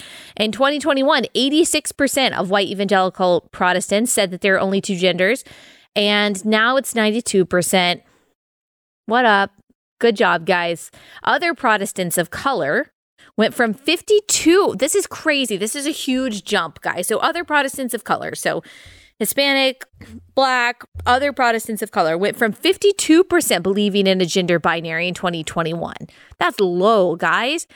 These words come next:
Now it's seventy-three percent in twenty twenty-three. Hispanic Catholics went from forty-eight percent in twenty twenty-one to sixty-six percent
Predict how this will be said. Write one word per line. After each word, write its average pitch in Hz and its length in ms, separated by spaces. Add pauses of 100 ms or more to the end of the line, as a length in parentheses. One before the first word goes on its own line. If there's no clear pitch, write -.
(280)
Now 311 260
it's - 140
seventy-three 330 720
percent 277 460
in 190 80
twenty 233 280
twenty-three. 233 640 (440)
Hispanic 254 400
Catholics 330 480
went 247 140
from 247 180
forty-eight 277 840
percent 185 460
in 214 60
twenty 180 280
twenty-one 175 480
to 285 120
sixty-six - 1300
percent 262 800